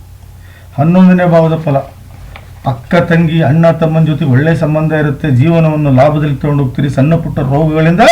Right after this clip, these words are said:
ಮುಕ್ತಿಯನ್ನು ಹೊಂದ್ತೀರಿ, ಆಸೆ ಆಕಾಂಕ್ಷೆಗಳಿಗೆ ಈಡೇರಿಸ್ಕೊಡ್ತೀರಿ, ಸಣ್ಣ ಪುಟ್ಟ ತಿರುಗಾಟದಿಂದ ಲಾಭ ಆಗುತ್ತೆ, ಹಂತ ಹಂತವಾಗಿ ಪ್ರಮೋಷನ್ ಆಗ್ತೀರಿ, ಹಂತ ಹಂತವಾಗಿ ಗ್ರೋತ್ ಆಗ್ತೀರಿ, ದುಡ್ಡು ಆಭರಣ ಗಳಿಸ್ತೀರಿ, ಹಣವನ್ನ ಸೇವ್ ಮಾಡ್ತೀರಿ, ಬ್ಯಾಂಕ್ ಬ್ಯಾಲೆನ್ಸ್ ಮೇಂಟೈನ್ ಮಾಡ್ತೀರಿ,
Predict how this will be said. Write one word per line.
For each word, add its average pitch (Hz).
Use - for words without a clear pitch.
ಮುಕ್ತಿಯನ್ನು 160
ಹೊಂದ್ತೀರಿ, 143
ಆಸೆ 180
ಆಕಾಂಕ್ಷೆಗಳಿಗೆ 160
ಈಡೇರಿಸ್ಕೊಡ್ತೀರಿ, 135
ಸಣ್ಣ 151
ಪುಟ್ಟ 160
ತಿರುಗಾಟದಿಂದ 143
ಲಾಭ 139
ಆಗುತ್ತೆ, 147
ಹಂತ 214
ಹಂತವಾಗಿ 208
ಪ್ರಮೋಷನ್ 180
ಆಗ್ತೀರಿ, 175
ಹಂತ 214
ಹಂತವಾಗಿ 190
ಗ್ರೋತ್ 165
ಆಗ್ತೀರಿ, 175
ದುಡ್ಡು 185
ಆಭರಣ 185
ಗಳಿಸ್ತೀರಿ, 160
ಹಣವನ್ನ 185
ಸೇವ್ 185
ಮಾಡ್ತೀರಿ, 147
ಬ್ಯಾಂಕ್ 147
ಬ್ಯಾಲೆನ್ಸ್ 147
ಮೇಂಟೈನ್ 127
ಮಾಡ್ತೀರಿ, 123